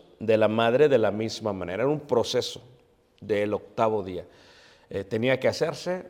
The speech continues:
el niño tenía que entrar y reiteramos, lo hacían por el concepto de es, ese esfuerzo humano que lleva a la perfección espiritual, emocional, moral y ética,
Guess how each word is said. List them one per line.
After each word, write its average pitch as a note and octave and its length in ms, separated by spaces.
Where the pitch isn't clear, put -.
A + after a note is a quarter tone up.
el G#2+ 160
niño A#2 220
tenía A#2 340
que A2+ 80
entrar A#2 420
y A#2 80
reiteramos, A#2+ 640
lo B2 80
hacían C3 320
por C3 160
el A2 100
concepto A#2+ 480
de A2 220
es, B2 320
ese D3 480
esfuerzo C#3 540
humano A2+ 480
que A#2+ 160
lleva C3 320
a C3 60
la G#2 180
perfección A2 680
espiritual, B2 680
emocional, A2 640
moral A2+ 340
y B2 140
ética, - 440